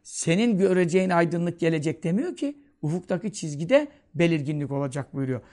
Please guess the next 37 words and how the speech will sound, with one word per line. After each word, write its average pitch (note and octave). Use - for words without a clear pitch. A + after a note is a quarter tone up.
Ufuğun F3
çizgisi F#3+
sen F#3
bulutlu F3+
musun, F#3+
dumanlı F3+
mısın, G3+
İstanbul'da G3+
mısın, D3+
dağda D#3+
mısın G#3
bakmaz. C4+
Dağda F3
olsan, D#3+
uçakta F3
olsan A3
ufuğun F#3
çizgisini G3+
zaten C#4
görüyorsun A#3+
üç, -
üç -
otuz C#3+
beşte. B2+
E D3+
sen B3
diyorsun, C4+
"Ben B3
aşağıdan A#3
buradan A3
göremiyorum." D3+
E C3+
sana F#3+
zaten G#3+
sen F#3
göreceğini G3+
demiyor. A#3